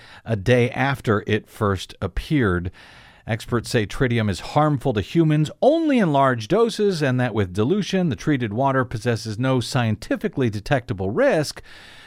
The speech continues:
But the character was created to explain that the re-, release of tritium into the sea is standard practice at nuclear power plants around the world. It is?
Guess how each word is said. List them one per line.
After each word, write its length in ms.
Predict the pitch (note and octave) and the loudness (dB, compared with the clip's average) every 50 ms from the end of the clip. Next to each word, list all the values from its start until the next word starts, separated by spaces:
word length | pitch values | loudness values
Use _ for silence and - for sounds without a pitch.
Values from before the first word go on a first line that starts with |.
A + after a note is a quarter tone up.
| - - - | -20 -20 -6
But 120 | - B2 A#2+ | -6 -6 -6
the 60 | - | -2
character 400 | - F#3 F3+ D#3+ D3 - D#3+ D3+ | -2 0 0 0 0 0 0 2
was 160 | C#3 C#3 B2 | 2 2 0
created 440 | - - D3 D3 D3+ D3+ C3+ C#3 A#2+ | -2 -2 -2 0 0 0 -2 -4 -2
to 120 | - C#3+ C#3 | 0 0 0
explain 840 | B2+ B2 - - - - C#3+ D#3 D#3+ D#3+ D3 C#3 C3 C3 C3 B2 - - - - - - _ | 0 0 -4 -8 -4 0 0 2 2 2 2 4 4 2 2 0 -2 -6 -18 -20 -20 -10 _
that 120 | - A2 | -6 -4
the 80 | - B2 | -2 -2
re-, 180 | A#2+ A#2+ B2+ C3+ - | 0 2 0 0 0
release 540 | A#2 B2+ C#3+ C#3 B2 A#2+ A#2+ A#2+ G#2+ - - | -4 -4 2 4 4 6 6 4 2 -2 -6
of 100 | G2+ - | -6 -6
tritium 580 | - - C#3+ B2 B2 A#2 A2+ A2 A2 A2 - | -2 0 0 0 0 0 0 0 0 -2 -2
into 260 | - G#2+ G#2 G2+ - | -2 -2 -2 -2 -4
the 100 | F#2 F#2+ | -6 -8
sea 340 | F2 - - C#3 C3 B2 B2 | -8 -2 0 2 4 4 4
is 220 | A2+ G#2 G2 - - - - | 2 0 -2 -4 -10 -18 -18
standard 540 | - - - - D4 D4+ D4 C#4+ C#4+ A3+ - | -16 -10 -2 0 0 0 0 -2 -4 -6 -2
practice 680 | - G#3+ G#3+ C4+ C#4 - - F#3 - - - - - - - | 0 0 0 0 -2 2 2 2 2 2 -4 -10 -12 -8 -4
at 140 | - C3 B2 | -4 -4 0
nuclear 420 | B2 A#2+ A#2 A2 - A2 G2+ F#2+ | 0 0 0 0 0 0 0 0
power 280 | - - F3+ A3+ A3 G3+ | 0 0 2 2 2 2
plants 380 | - - F#3+ F3+ F3+ F3 - - - | 2 2 2 2 2 0 -4 -6 -6
around 360 | C3+ C#3+ C#3+ C#3 C#3+ D3 D3 | -4 -2 0 0 0 0 0
the 100 | C#3+ C#3 | -2 -2
world. 480 | C3 D#3 F#3 F#3 D#3 B2+ G#2 E2 D2 - _ _ _ _ _ _ _ _ _ - - - - - - | -2 0 0 2 2 2 0 -2 -6 -14 _ _ _ _ _ _ _ _ _ -18 -16 -16 -16 -18 -10
It 120 | - G#2+ A2+ | -6 0 0
is? 460 | D#3+ C4 E4 F4 D#4+ - - - - | 2 2 2 2 0 -2 -8 -12 -16